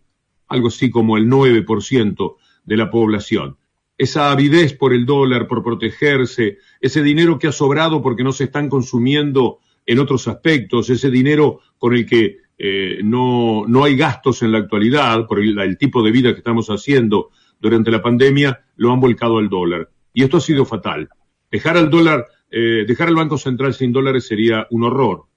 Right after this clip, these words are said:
Económicamente haría al país inviable. Protegerlo exige medidas como esta, que yo no puedo comentar técnicamente porque no soy capaz, pero sí puedo entender políticamente,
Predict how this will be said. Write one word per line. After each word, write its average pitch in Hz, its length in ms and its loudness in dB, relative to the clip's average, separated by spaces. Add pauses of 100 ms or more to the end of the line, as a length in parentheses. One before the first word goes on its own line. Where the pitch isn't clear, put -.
(120)
Económicamente 120 1120 0
haría 113 300 0
al 104 120 0
país 104 420 -2
inviable. 87 600 -2 (320)
Protegerlo 131 800 2 (180)
exige 147 380 0
medidas 131 400 2
como 117 240 0
esta, 104 220 -4
que 101 60 -4
yo 165 120 2
no 175 100 2
puedo 175 200 2
comentar 151 380 -4
técnicamente 143 640 -4
porque 110 240 -6
no 110 100 -2
soy 107 200 -4
capaz, 82 400 -10 (320)
pero 98 100 -6
sí 120 140 -2
puedo 123 240 2
entender 110 440 0
políticamente, 98 920 -2